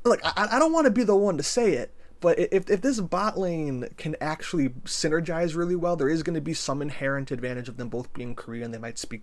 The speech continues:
you know, Korean together in the lane and stuff like that. Maybe that gives Noah a boost. We'll see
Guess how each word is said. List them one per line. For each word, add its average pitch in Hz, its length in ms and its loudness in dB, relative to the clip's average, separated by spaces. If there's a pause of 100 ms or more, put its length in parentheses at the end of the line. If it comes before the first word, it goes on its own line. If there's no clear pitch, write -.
(120)
you 113 80 -10
know, 110 100 -8
Korean 113 380 -10
together 113 360 -8
in 107 120 -8
the 104 80 -10
lane 104 220 -10
and 110 120 -12
stuff - 180 -14
like - 200 -12
that. 107 180 -10
Maybe 110 220 -2
that 104 180 -4
gives 107 180 -8
Noah 107 280 -8
a 87 80 -10
boost. 107 460 -10 (580)
We'll 120 80 -4
see 113 420 -6